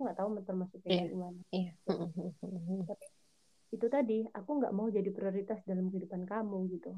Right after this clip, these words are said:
Speaker 2: Mm-mm.
Speaker 1: Yang kamu prioritasin adalah pertama entah itu agama kamu, orang tua kamu, karena dia cowok
Speaker 2: Mm-mm.
Speaker 1: kan.
Speaker 2: Mm-mm.
Speaker 1: Eh, orang tua kamu, agama, orang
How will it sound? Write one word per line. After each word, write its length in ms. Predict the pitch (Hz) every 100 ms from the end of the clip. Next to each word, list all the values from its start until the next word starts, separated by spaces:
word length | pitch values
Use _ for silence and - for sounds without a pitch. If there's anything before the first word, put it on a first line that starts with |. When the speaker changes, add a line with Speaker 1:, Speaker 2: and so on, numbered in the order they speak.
| -
Speaker 2:
Mm-mm. 200 | 190 185
Speaker 1:
Yang 100 | 196 -
kamu 160 | - 170 160 _
prioritasin 540 | - 190 - 185 190 226 196
adalah 280 | 185 185 196 - _ _ _
pertama 360 | 185 175 185 196 185
entah 200 | 180 175 185
itu 200 | 180 180 185 - _ -
agama 280 | 190 190 185 196
kamu, 240 | 247 202 190 - 175
orang 180 | 180 180
tua 120 | 185 185
kamu, 300 | 233 226 202 202 190 - _
karena 160 | 185 185 202
dia 80 | 233
cowok 220 | 185 170 180
Speaker 2:
Mm-mm. 80 |
Speaker 1:
kan. 120 | 185 170 - _ _ -
Speaker 2:
Mm-mm. 1000 | 180 180 190 151 170 175 180 - 147 165 - _ _ _ 208
Speaker 1:
Eh, 380 | 196 196 196 196 190 - _ _ _ _ _
orang 160 | - 196 196
tua 120 | 190 196
kamu, 320 | 240 247 220 196 208
agama, 360 | 175 202 190 240 262 254 208
orang 180 | 190